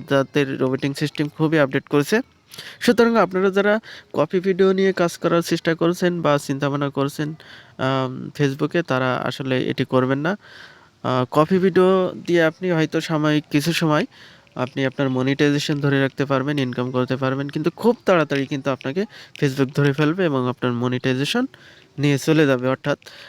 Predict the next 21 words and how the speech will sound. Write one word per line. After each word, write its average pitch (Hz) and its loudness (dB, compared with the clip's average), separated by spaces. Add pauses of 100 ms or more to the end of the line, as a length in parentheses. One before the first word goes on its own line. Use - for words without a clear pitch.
(280)
আপনি 165 0
যদি 208 2
Facebook-এ 190 2
কাজ 160 -2 (200)
করতে 165 2
চান, 151 0
তাহলে 147 0
অরিজিনাল 127 0
কনটেন্ট 135 -6
বা 131 -2 (260)
নিজের 156 2
কনটেন্ট, 170 -2 (400)
নিজের, 156 4 (160)
আ, - 0 (580)
সব 156 -2 (100)
কিছু 165 0
দিয়ে 170 4
আপনি 175 -2 (180)
চেষ্টা 147 -2
করেন 135 -2
Facebook-এ, 151 -2